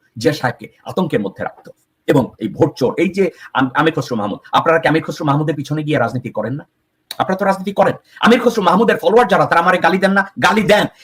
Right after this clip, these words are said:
কিন্তু তারা কি, আপনারা যারা বিএনপি জিন্দাবাদ দেন,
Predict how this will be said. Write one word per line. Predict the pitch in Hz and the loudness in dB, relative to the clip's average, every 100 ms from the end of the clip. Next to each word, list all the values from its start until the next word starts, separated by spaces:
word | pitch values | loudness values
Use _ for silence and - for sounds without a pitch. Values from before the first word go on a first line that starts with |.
| _ | _
কিন্তু | 220 302 | 0 2
তারা | - 247 311 | 2 4 4
কি, | 370 359 220 - | 4 0 0 0
আপনারা | - 294 294 | 2 4 4
যারা | 226 254 285 196 | 4 4 4 4
বিএনপি | 247 294 - 285 185 | 4 4 2 0 2
জিন্দাবাদ | 220 285 277 277 - | 2 4 4 2 2
দেন, | 240 277 | 4 4